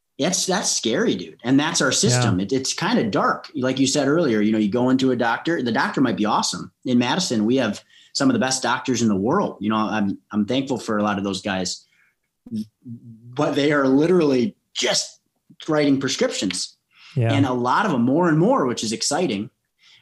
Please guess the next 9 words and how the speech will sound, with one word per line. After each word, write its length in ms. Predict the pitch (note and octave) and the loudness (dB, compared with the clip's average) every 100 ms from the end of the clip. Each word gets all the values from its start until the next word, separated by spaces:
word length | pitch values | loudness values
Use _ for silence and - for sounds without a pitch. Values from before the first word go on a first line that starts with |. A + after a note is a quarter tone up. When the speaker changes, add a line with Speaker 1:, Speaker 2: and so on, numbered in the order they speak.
| - | -4
Speaker 1:
more 220 | B2 D3 | 0 2
and 80 | E3 | 4
more 220 | F3 G3 C3+ | 4 2 2
are 60 | A2+ | 0
saying, 520 | - B2 A#2+ A2+ - | 0 0 0 -2 -6
uh, 60 | G2+ A2 G2 E2 | -12 -10 -10 -12
"Hey, 420 | - D3 C3 F#2 _ _ - | -6 -2 0 -2 _ _ -6
you 120 | A2 | -2
know, 280 | G#2+ F#2+ | 0 -2